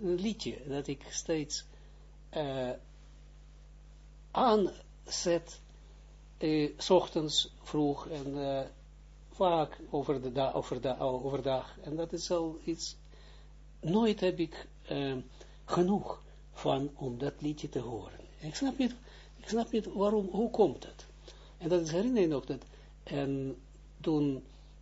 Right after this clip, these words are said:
eh, Ellen had mij gevraagd, ik had niet gezegd welke, ze had mij, "Welke lied is dat?" Ik zeg, "Release Me," hè? "Release Me" van Hamper-, Hamperdinck. En, eh, toen ik thuis kwam, en,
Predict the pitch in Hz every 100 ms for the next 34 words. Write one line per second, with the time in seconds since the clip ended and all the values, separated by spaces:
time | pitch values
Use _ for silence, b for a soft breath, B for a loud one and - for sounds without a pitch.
0 | - - 165 135 135 127 - - 233 190
1 | 156 143 - 147 170 185 170 185 240 240
2 | - - 127 131 127 151 - - 127 -
3 | 127 117 120 117 139 139 147 165 247 247
4 | 202 120 113 113 120 135 - 165 165 202
5 | 233 135 123 110 - - 202 - - B
6 | B B B 151 139 170 165 170 151 -
7 | 135 120 - 135 131 127 139 131 110 104
8 | 104 - - - - B B B B B
9 | B B - - 160 156 151 151 143 135
10 | 127 - 233 220 196 - 254 190 - 151
11 | 127 127 151 175